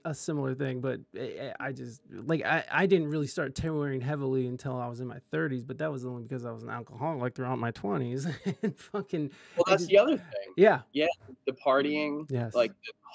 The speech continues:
Speaker 2: hard drinking, like, the debauchery in the, in the,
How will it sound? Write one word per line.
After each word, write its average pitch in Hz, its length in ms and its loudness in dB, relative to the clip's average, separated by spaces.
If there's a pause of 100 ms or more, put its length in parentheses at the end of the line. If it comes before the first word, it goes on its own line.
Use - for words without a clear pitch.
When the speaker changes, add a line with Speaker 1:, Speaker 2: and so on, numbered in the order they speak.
(180)
Speaker 2:
hard 135 340 4
drinking, 131 680 -2
like, 101 520 -2 (580)
the 117 380 2
debauchery 113 960 0
in 110 120 -4
the, 104 220 -2
in 104 160 -2
the, 95 440 0